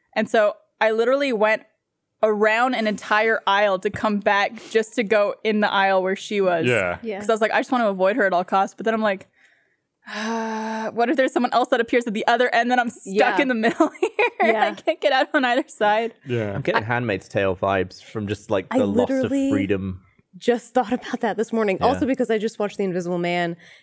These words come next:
Speaker 3: the other day and I saw Elizabeth Moss. Um, <clears throat> but I was at the park. I've been going to the park every day just for fresh air and to get some exercise. And anytime that I have to cross somebody else like this,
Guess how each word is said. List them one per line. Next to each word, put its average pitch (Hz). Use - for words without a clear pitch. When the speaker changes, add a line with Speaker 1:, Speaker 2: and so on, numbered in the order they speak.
Speaker 3:
the 185
other 165
day 160
and 160
I 165
saw 165
Elizabeth 156
Moss. 165
Um, 190
<clears throat> -
but 202
I 214
was 254
at 254
the 196
park. -
I've 208
been 233
going 302
to 269
the 214
park 175
every 180
day 160
just 160
for 156
fresh 202
air 175
and 175
to 185
get 175
some 165
exercise. 196
And 214
anytime 262
that 208
I 202
have 214
to -
cross 190
somebody 170
else 156
like 151
this, 156